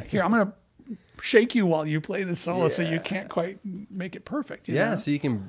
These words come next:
Speaker 2: breathe it, make,
Speaker 1: So
Speaker 2: make it living instead
Speaker 1: Yeah.
Speaker 2: of just kind of, like,
Speaker 1: Yeah.
Speaker 2: almost through the pa-, just going through the motions.
Speaker 1: Yeah, yeah.
Speaker 2: Did, did I mention to you the misogi, the Japanese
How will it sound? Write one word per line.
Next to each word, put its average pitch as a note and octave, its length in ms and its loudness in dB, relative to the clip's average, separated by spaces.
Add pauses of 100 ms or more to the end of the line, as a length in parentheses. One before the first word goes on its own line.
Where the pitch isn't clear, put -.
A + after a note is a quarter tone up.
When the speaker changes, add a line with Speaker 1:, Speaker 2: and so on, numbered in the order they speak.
(100)
Speaker 2:
breathe C3 340 -2
it, G2 80 -2
make, G#2+ 140 2
Speaker 1:
So F3 60 6
Speaker 2:
make B2 240 2
it B2+ 100 4
living G#2+ 560 0
instead A#2 300 0
Speaker 1:
Yeah. A2 60 -2
Speaker 2:
of G#2+ 60 -8
just A2 280 -8
kind G#2+ 200 -2
of, G2+ 100 -6
like, F#2+ 320 -8 (580)
Speaker 1:
Yeah. - 120 -6
Speaker 2:
almost A2 320 -4
through A#2+ 100 -2
the G2 100 -8
pa-, - 260 -12 (100)
just A2 180 -6
going G#2+ 220 -2
through G#2+ 100 -6
the G2 60 -8
motions. F#2 440 -6
Speaker 1:
Yeah, D3 140 -2 (320)
yeah. F#3 120 -8 (460)
Speaker 2:
Did, D#3 220 -2
did D#3+ 160 -2
I A#3 80 -2
mention B3 440 -6
to - 160 -10
you G3+ 60 -4
the F3+ 120 -4
misogi, D#3 760 -4
the A#2+ 160 -2
Japanese A#2+ 920 -4